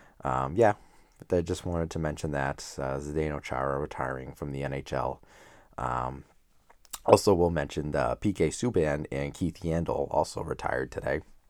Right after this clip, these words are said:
I don't know if it has to do with the start of camp, why these guys all chose to retire on the same day.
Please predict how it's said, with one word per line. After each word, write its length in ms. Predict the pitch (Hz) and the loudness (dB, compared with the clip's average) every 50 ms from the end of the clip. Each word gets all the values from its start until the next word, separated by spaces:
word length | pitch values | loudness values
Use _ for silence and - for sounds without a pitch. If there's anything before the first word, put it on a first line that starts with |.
| _ _ _ _ - - - - - - - - - - - - | _ _ _ _ -20 -20 -20 -20 -20 -20 -20 -20 -18 -18 -6 0
I 80 | - 104 | 4 6
don't 120 | 98 98 | 6 8
know 120 | 98 95 92 | 8 8 8
if 80 | - | 8
it 40 | 90 | 6
has 180 | 85 85 82 - | 4 4 4 2
to 60 | 78 | -2
do 160 | 71 - 85 | 0 2 2
with 120 | 80 71 - | 2 0 -2
the 80 | - | -6
start 320 | - - - 80 78 73 - | -8 -2 2 2 2 2 0
of 80 | - | -2
camp, 300 | - - 107 104 113 - - _ _ | -4 0 2 2 2 0 -2 _ _
why 240 | - 92 90 90 95 | 2 4 6 6 6
these 180 | 95 95 95 92 | 6 4 2 4
guys 340 | 95 101 92 95 95 92 85 | 6 6 6 6 6 6 6
all 160 | 87 87 87 | 6 6 6
chose 340 | - - 95 92 90 85 - | 4 4 4 4 4 2 -2
to 100 | - 101 | 0 0
retire 480 | 101 95 - 80 85 90 90 90 92 101 | 0 2 2 2 4 4 4 4 4 2
on 100 | 101 95 | 2 0
the 60 | 90 | 0
same 240 | - 95 95 92 90 | 0 0 0 0 2
day. 260 | 90 90 92 95 | 4 4 4 4